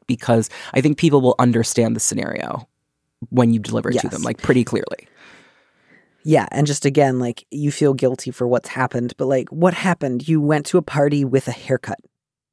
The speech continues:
Speaker 2: Do you know
Speaker 1: Yeah,
Speaker 2: what I mean?
Speaker 1: like, really?
Speaker 2: Like,
Speaker 1: Like,
Speaker 2: there's
Speaker 1: you're gay.
Speaker 2: absolutely
Speaker 1: That's all you
Speaker 2: not
Speaker 1: did.
Speaker 2: Yeah, like,
Speaker 1: <laughs>
Speaker 2: there's,
Speaker 1: And you
Speaker 2: this
Speaker 1: didn't
Speaker 2: is not
Speaker 1: do
Speaker 2: one of those
Speaker 1: that. It just
Speaker 2: situations
Speaker 1: is.
Speaker 2: Yeah, it's not like a situation where, like, your parents were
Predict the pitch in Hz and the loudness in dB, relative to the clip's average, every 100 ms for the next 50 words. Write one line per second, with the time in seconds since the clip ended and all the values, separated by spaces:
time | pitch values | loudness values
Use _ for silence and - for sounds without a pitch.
0 | - 165 165 147 139 151 165 214 139 - | -4 2 4 4 0 -2 0 0 -2 -6
1 | - 160 - 165 190 160 170 170 175 - | -8 -8 -4 0 0 2 2 2 0 -4
2 | 185 175 160 160 160 170 147 143 - - | -2 0 0 0 0 0 -2 -4 -6 -2
3 | 180 147 156 160 _ _ - 151 - _ | 0 2 0 -4 _ _ -10 -8 -8 _
4 | _ 165 165 170 196 208 170 175 196 175 | _ -2 0 0 2 2 0 0 2 2
5 | 170 127 151 160 151 143 135 175 123 110 | 0 -2 -2 0 0 -2 -2 0 0 -4
6 | 120 - _ _ _ _ - 190 170 185 | -14 -20 _ _ _ _ -2 2 4 2
7 | - 190 190 190 190 185 165 156 147 131 | 2 2 2 2 0 0 0 0 0 0
8 | - _ - 151 - 139 135 - | -4 _ 0 0 2 -2 0 -2